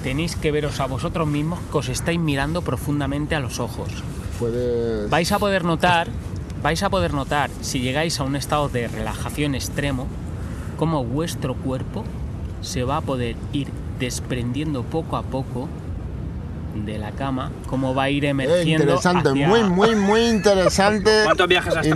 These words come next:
Speaker 2: no
Speaker 3: ha
Speaker 2: es por
Speaker 3: tenido usted,
Speaker 2: nada,
Speaker 3: erudito?
Speaker 2: pero se nos acaba el tiempo en estos momentos. Hay más historias que contar, historias que
Speaker 3: <laughs>
Speaker 2: nos pueden hacer tirar por la
Speaker 3: Historias
Speaker 2: escalera
Speaker 3: para no
Speaker 2: en forma de
Speaker 3: dormir.
Speaker 2: espiral. Esa escalera en forma de espiral puede ser un peligro si no hay pasamano.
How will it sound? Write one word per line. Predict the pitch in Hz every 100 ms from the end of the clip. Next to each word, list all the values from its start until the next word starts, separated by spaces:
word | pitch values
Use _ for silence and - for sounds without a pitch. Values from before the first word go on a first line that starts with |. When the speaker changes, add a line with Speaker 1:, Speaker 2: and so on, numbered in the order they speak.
| 170
Speaker 2:
no |
Speaker 3:
ha | 202
Speaker 2:
es | 160
por |
Speaker 3:
tenido | 190 170
usted, | 175 190
Speaker 2:
nada, | 196 196
Speaker 3:
erudito? | 120 170
Speaker 2:
pero | 160 151 151 147 135 - - -
se | - 139
nos | 143 135
acaba | 147 151
el | 139 120
tiempo | 139 147 160
en | 156
estos | 135 143
momentos. | 131 131 135 143
Hay | 156 143 127
más | 131 135 139
historias | 120 147 147 135
que | 147
contar, | 143 127 117 135 139 147 - - -
historias | - 113 139 139 147 131
que | 147 131 123 120
Speaker 3:
<laughs> |
Speaker 2:
nos | 120 113
pueden | 135 139
hacer | 131 131 139 143 135 123 -
tirar | 131 123 123
por | 131
la | 120
Speaker 3:
Historias |
Speaker 2:
escalera | - 127 131 139
Speaker 3:
para | 131
no | 117
Speaker 2:
en |
forma | 127 123 120
de |
Speaker 3:
dormir. | 113
Speaker 2:
espiral. | 120 110 104 107 110 - - - - - - -
Esa | 139 175
escalera | 170 160 147 151 147
en | 127
forma | 139 143 139
de | 123
espiral | 113 123 131 147 147
puede | 139 135
ser | 131 131
un | 117
peligro | 110 127 143 147
si | 135
no |
hay | 123
pasamano. | 117 104 110 98